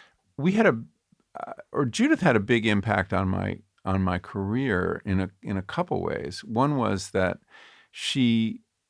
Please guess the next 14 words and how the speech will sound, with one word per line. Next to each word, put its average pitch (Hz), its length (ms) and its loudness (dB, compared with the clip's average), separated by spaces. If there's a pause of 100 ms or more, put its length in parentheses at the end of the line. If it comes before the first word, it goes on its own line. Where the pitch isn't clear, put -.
(140)
took 147 200 0
up 123 140 2
painting 113 680 -2 (300)
after 110 400 0
college - 640 -2 (220)
and 95 640 -2
was 92 180 -6
very 110 220 0
serious 104 400 -2
about 82 300 -4
it - 180 -10 (240)
and 95 500 -2
would 101 340 -6
paint 104 380 -6